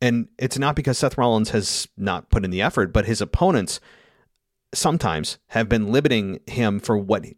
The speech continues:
he can do. And I think Cody Rhodes and him put on a clinic.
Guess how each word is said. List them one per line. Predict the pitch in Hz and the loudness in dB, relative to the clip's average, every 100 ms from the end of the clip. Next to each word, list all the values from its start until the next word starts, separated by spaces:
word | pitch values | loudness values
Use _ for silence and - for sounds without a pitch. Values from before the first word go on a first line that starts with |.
| _ | _
he | - 147 147 | -2 2 4
can | 104 | 6
do. | 123 113 - _ _ _ _ _ | 8 8 4 _ _ _ _ _
And | 120 | -2
I | 117 | 0
think | 127 113 | 0 2
Cody | 139 127 | 4 4
Rhodes | 110 120 113 98 - - _ | 6 6 6 4 -2 -10 _
and | 110 104 | -4 0
him | 101 | -2
put | 95 - | -2 -2
on | 104 101 | 0 0
a | 90 92 - - | -2 -6 -6 -8
clinic. | - 113 82 55 - | -4 -4 -4 -6 -14